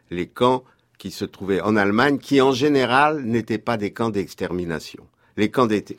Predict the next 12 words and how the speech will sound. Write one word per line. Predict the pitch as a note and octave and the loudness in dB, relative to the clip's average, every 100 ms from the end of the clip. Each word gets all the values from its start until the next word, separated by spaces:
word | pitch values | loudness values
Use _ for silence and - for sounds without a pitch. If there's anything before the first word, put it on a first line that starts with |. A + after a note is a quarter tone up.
| - | -14
d'extermination | F#2+ G2 - G2+ F#2 F#2 F2 - F#2 | -10 -10 -6 -4 -2 -2 -4 -4 -8
étaient | E2 F2 | -6 -6
à | D#2+ | -2
l'Est, | A2+ F3+ - _ _ _ | 0 -2 -4 _ _ _
donc | G2+ C3 A2+ - _ _ | 2 4 4 -4 _ _
les | G#2+ B2 | 0 2
Soviétiques | - B2+ A2 G#2 - E3 F#3 - _ _ _ _ | 4 2 2 0 -2 -4 -4 -18 _ _ _ _
ont | G2+ | -2
libéré | G#2+ F2+ F#2 F#2+ | 0 0 0 0
par | A2+ D#2 | -2 -4
exemple | D#2 D#2 D2+ | -6 -8 -10
Auschwitz | C#2+ - G#2 C#3 - | -12 -8 -4 -4 -6